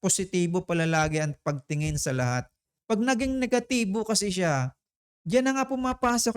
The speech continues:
yung iba't ibang bibisyuhin niya eh. Di ba? Hahanap siya nung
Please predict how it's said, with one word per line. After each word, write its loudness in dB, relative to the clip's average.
yung -4
iba't -4
ibang -2
bibisyuhin 2
niya 0
eh. 0
Di -6
ba? 0
Hahanap 2
siya 2
nung -2